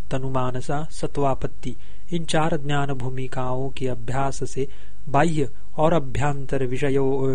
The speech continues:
विषयाकारों से और उनके संस्कारों से असंबंध रूप समाधि परिपाक से चित्त में वृद्धि को प्राप्त हुआ निरतिशयानंद नित्य परोक्ष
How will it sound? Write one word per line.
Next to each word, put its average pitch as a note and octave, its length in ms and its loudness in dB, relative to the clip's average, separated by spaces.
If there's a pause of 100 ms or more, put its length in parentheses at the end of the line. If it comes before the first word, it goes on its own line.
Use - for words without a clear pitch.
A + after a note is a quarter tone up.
(100)
विषयाकारों C3 1000 0
से C#3 260 0 (340)
और C#3 120 0
उनके D#3 300 0
संस्कारों C3 680 0
से C#3 240 0 (280)
असंबंध D#3 640 0
रूप C3+ 400 0
समाधि C3+ 600 0
परिपाक B2 640 0
से C3 240 0 (320)
चित्त - 280 0
में C3+ 220 0
वृद्धि C#3+ 460 0
को C3 220 0
प्राप्त C3 440 0
हुआ B2 360 0
निरतिशयानंद C#3 1200 0 (360)
नित्य D3 380 0
परोक्ष B2+ 520 0